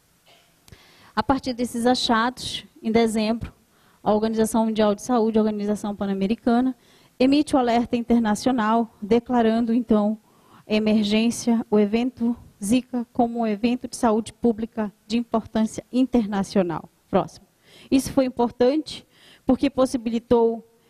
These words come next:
inúmeras ações estratégicas,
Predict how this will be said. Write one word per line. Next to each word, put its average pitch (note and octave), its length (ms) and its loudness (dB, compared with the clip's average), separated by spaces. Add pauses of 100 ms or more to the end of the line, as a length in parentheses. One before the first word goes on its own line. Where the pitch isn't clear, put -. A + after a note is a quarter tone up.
(280)
inúmeras C#4 420 2
ações B3 800 -2
estratégicas, A3+ 1120 0